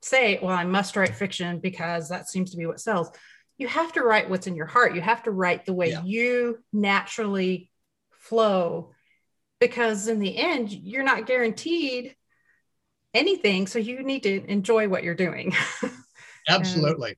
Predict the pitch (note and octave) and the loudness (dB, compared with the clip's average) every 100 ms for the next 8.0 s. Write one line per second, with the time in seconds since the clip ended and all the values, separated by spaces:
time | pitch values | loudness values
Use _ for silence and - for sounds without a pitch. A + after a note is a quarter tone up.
0 | _ B2 A#2 G2 F#2 F2+ B2 B2 A2+ _ | _ -4 -4 -4 -8 -8 -4 -4 -6 _
1 | _ _ _ _ _ G#3 A3+ A#3+ A3+ G#3+ | _ _ _ _ _ -2 2 2 4 6
2 | G#3+ G#3 G3 A3+ A3 G#3+ G3+ F#3+ D4 D#3 | 6 6 4 2 2 2 4 4 4 2
3 | D#3+ A#2+ - C#3 D3 D3+ G3 A#3 A3+ A3 | 0 0 -4 -10 -6 -2 0 2 4 4
4 | C4 C3 B2+ C3+ - D#3 D3 - _ D3+ | 2 -2 -4 -6 -2 -2 -4 -12 _ 0
5 | F#3 G3+ - G3 - F3+ F3+ F3 E3 D#3 | 2 0 -4 -8 -6 0 0 0 -4 -8
6 | - D3 C#3+ C#3+ E3 D#3 - F#3+ F#3 F#3+ | -4 0 0 0 -6 -6 -6 -6 -4 -2
7 | F#3+ F#3 A3 G#3+ E3+ D3 D#3+ A3+ E3+ C#3 | 0 2 0 0 0 2 4 4 4 -2